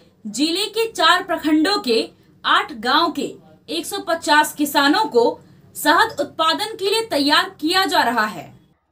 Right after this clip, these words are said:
झारखंड ट्राइबल डेवलपमेंट सोसाइटी की ओर से अनुसूचित जनजातियों के लिए विशेष केंद्रीय सहायता के तहत इस योजना का संचालन किया जा रहा है। जिले के चार प्रखंड टोंटो,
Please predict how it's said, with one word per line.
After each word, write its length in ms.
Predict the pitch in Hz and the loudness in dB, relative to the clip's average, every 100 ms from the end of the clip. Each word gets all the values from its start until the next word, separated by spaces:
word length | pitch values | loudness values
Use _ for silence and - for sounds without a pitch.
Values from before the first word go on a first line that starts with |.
| _ 214 | _ -16
झारखंड 640 | 208 240 294 339 415 466 - | -10 -4 -2 -2 -4 -6 -4
ट्राइबल 420 | 320 302 349 403 | -2 0 -2 -2
डेवलपमेंट 640 | 277 277 302 311 403 427 | -2 -2 -2 -4 -4 -6
सोसाइटी 580 | - 381 359 294 311 392 | -4 -4 -2 -2 -2 -4
की 200 | 381 415 - | -2 -4 0
ओर 180 | 262 277 | 0 -2
से 420 | 269 214 294 - _ _ - | -2 -4 -4 -8 _ _ -8
अनुसूचित 600 | 294 339 370 381 392 440 | -4 -4 -4 -4 -4 -4
जनजातियों 720 | 247 285 269 277 277 320 415 | -2 -2 0 -2 -2 -4 -4
के 200 | - 415 | -2 -2
लिए 440 | 339 240 214 320 - _ _ - | -2 -2 -4 -4 -12 _ _ -10
विशेष 460 | 294 320 415 440 | -8 -4 -4 -4
केंद्रीय 480 | - 349 339 349 392 | -6 -4 -2 -2 -2
सहायता 520 | 381 311 269 269 302 | -2 -2 0 -2 -2
के 200 | 285 285 | -2 -4
तहत 500 | 277 240 233 254 - _ _ _ - | -4 -2 0 -2 -4 _ _ _ -6
इस 220 | 403 - | -6 -4
योजना 380 | 277 320 277 392 | -4 -2 0 -2
का 180 | 403 427 | 0 -2
संचालन 640 | 403 330 320 330 330 392 | -2 -4 0 0 0 -4
किया 320 | 359 311 330 | -4 -2 -2
जा 160 | 294 269 | 0 0
रहा 260 | 214 208 190 | 0 0 -2
है। 260 | 175 - _ _ _ _ _ 190 | -2 -8 _ _ _ _ _ -10
जिले 360 | 202 254 254 | -2 0 -2
के 180 | 262 269 | -2 -6
चार 340 | 262 247 240 | -2 -2 -2
प्रखंड 520 | 240 277 285 294 254 - - _ _ - | -2 -4 -2 -4 -4 -10 -16 _ _ -6
टोंटो, 640 | 359 427 381 240 269 294 | -2 -2 -2 -2 -2 -8